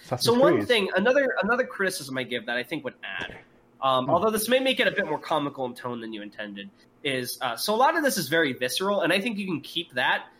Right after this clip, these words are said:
Speaker 2: but rather than keeping it to, like, straight crime, like butcher crime, mosquito coil, gutting, using, like, clown implements, like strangling someone with, like, the handkerchiefs he pulls out, or, like,
Speaker 1: Hmm.
Speaker 2: squirting acid in someone's eyes with a flower, something like that,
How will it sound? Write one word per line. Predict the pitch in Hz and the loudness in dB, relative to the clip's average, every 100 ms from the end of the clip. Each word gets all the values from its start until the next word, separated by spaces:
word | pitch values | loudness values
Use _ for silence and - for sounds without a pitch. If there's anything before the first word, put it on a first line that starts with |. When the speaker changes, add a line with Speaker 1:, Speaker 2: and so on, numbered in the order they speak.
| _ _ | _ _
Speaker 2:
but | 170 - 131 | -2 -2 0
rather | 165 208 240 | 2 2 2
than | 226 196 | 0 -2
keeping | - 196 190 | -6 -6 -6
it | 185 | -4
to, | |
like, | 151 139 | -6 -6
straight | - 185 170 | -2 -2 -2
crime, | - 123 | -2 -4
like | 113 - | -6 -6
butcher | 143 135 120 | -6 -6 -8
crime, | 113 107 | -6 -6
mosquito | 104 - - 151 131 | -6 -10 -4 -2 -2
coil, | 127 120 113 107 104 | -4 -2 0 -2 -2
gutting, | 139 127 107 104 - - - | -2 0 -2 -6 -12 -20 -4
using, | 156 202 196 | 0 2 2
like, | 151 135 | 0 -2
clown | - 143 127 143 165 | -4 0 2 2 0
implements, | 170 175 190 233 330 - - - | -2 -2 -4 -4 -6 -10 -8 -6
like | 139 | -2
strangling | - 175 160 156 151 | -2 0 2 2 0
someone | 160 147 147 | 0 0 -2
with, | 131 131 | -2 -4
like, | 123 | -6
the | 123 | -8
handkerchiefs | - 127 156 - 160 - | -10 -8 -8 -4 -6 -4
he | 156 | -6
pulls | 156 147 143 | -4 -4 -2
out, | 147 160 175 - _ _ | 0 0 -2 -10 _ _
or, | - 143 | -2 0
like, | 135 | 0
Speaker 1:
Hmm. | |
Speaker 2:
squirting | 98 - 160 147 143 | -2 -2 -2 -2 0
acid | 131 131 - | 0 0 -2
in | 139 135 | -6 -4
someone's | 156 139 127 | -4 -4 -4
eyes | 127 131 127 | -2 -2 -4
with | 113 | -10
a | |
flower, | - 117 113 127 139 | -10 -6 -4 -4 -6
something | 143 139 131 | -6 -8 -8
like | 123 117 | -8 -8
that, | 110 113 147 | -4 -2 -4